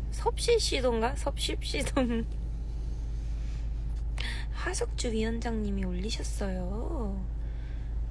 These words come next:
다영이 축구 잘하더라고요. 잘하더라. 고마워요. 그렇게 말해줘서. 로스트 비프 해먹으려고 고기 오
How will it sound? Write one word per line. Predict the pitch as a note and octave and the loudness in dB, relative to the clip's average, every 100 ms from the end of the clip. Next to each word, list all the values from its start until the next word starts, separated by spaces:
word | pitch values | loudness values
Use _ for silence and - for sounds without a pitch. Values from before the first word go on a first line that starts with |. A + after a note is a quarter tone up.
| - - | -2 -2
다영이 | A3 A3 G#3+ | -2 0 0
축구 | - - - - | -2 -2 -2 -2
잘하더라고요. | - G#3 G#3+ A3+ G3+ F#3+ F#3 F3+ - - - | 0 0 0 0 -2 -2 -2 -4 -4 -4 -4
잘하더라. | - - G#3 A3+ A3+ G3+ F#3 G3+ A3 - - - - - - - | -4 -4 -4 0 0 0 -2 -2 -4 -6 -8 -8 -6 -6 -6 -4
고마워요. | - C4+ C4 B3 B3+ B3+ B3+ A#3+ A#3 A#3 A3+ A3+ A3+ | -4 -2 0 0 2 2 2 2 2 0 0 0 -2
그렇게 | A#3+ A#3+ - A3+ | -2 -2 0 -2
말해줘서. | A3+ G#3+ G#3+ A#3 A#3 - A3 G#3+ - - - - - - - - - - - - - - - - - - - - - - | -2 -2 0 0 -2 -2 -4 -4 -4 -4 -4 -4 -2 -2 -4 -4 -4 -4 -4 -2 -2 -4 -4 -4 -2 -4 -4 -4 -4 -2
로스트 | A#3 C4+ - D4+ | 0 0 0 -2
비프 | C4 A#3+ C4+ | 0 -2 -2
해먹으려고 | C4+ C#4+ G3+ C#4 B3 A#3 - | 0 0 0 0 2 2 0
고기 | - G#3 - A3 | -2 -2 -2 0
오 | G3 | 0